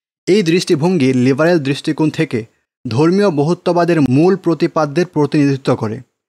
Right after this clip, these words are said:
যা জন হিকের ভাষায়, "সত্য ও সভ্যতা এমন একটি মৌলিক উপাদান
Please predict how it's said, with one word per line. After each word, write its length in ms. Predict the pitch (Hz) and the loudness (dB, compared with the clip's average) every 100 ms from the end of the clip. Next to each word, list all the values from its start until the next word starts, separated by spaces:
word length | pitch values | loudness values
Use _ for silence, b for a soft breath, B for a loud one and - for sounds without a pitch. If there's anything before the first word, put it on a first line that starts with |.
| _ - | _ -14
যা 300 | 113 135 139 120 | -4 -2 -2 0
জন 260 | 135 143 | 0 0
হিকের 400 | 156 131 143 160 | -2 -4 -2 -2
ভাষায়, 460 | 143 131 135 131 127 - b b | -2 -4 -4 -4 -4 -8 b b
"সত্য 600 | - 151 143 - 196 - | -6 -4 -4 -2 0 0
ও 100 | 147 | -2
সভ্যতা 680 | - 147 135 131 165 131 123 - | -2 -2 -4 -4 -4 -2 -4 -4
এমন 280 | 143 165 165 | -4 -2 -2
একটি 240 | 160 - 156 | -4 -4 -2
মৌলিক 460 | 127 147 170 - | 0 0 -2 -4
উপাদান 420 | 156 160 135 113 | -4 -2 -2 -4